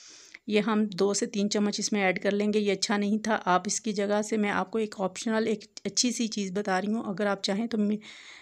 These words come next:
जो टेट्रा पैक की क्रीम होती है, वो भी इसमें ऐड कर सकते हैं। जो होममेड क्रीम होती है, जो आप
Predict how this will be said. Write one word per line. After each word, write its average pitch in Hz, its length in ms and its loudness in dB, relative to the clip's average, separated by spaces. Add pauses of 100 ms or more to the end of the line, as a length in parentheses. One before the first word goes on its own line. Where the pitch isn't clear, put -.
(100)
जो 202 460 6
टेट्रा 202 400 2
पैक 202 500 0
की 220 80 -2
क्रीम 220 320 2
होती 214 240 0
है, 208 60 4
वो 185 140 0
भी 214 140 0
इसमें 226 200 0
ऐड 202 160 0
कर 208 140 -2
सकते 214 320 -4
हैं। 220 140 0
जो 202 120 0
होममेड 220 520 2
क्रीम 202 280 2
होती 202 280 0
है, 208 100 2
जो 190 120 2
आप 190 180 2